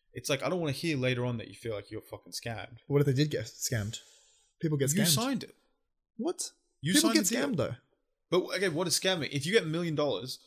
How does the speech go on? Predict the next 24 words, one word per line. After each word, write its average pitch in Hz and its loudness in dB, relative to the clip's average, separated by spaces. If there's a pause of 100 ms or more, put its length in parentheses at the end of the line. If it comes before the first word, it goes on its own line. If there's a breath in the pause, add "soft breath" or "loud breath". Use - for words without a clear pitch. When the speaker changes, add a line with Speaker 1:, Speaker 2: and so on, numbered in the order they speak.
(140 soft breath)
Speaker 1:
but - -4
it 139 -2
made 123 2
a 120 2
hundred 117 -4
million 123 0
dollars, - -6 (240 soft breath)
that 135 4
Speaker 2:
Yeah. - 6
Speaker 1:
just 147 2
means 170 0
that 143 -4
the 147 -8
Speaker 2:
That's 160 4
not 226 6
a - 6
Speaker 1:
person 117 2
has 127 2
a - -2
Speaker 2:
scam. - -2
Speaker 1:
great 135 2
talent 151 -4
to - -10
scout. - -8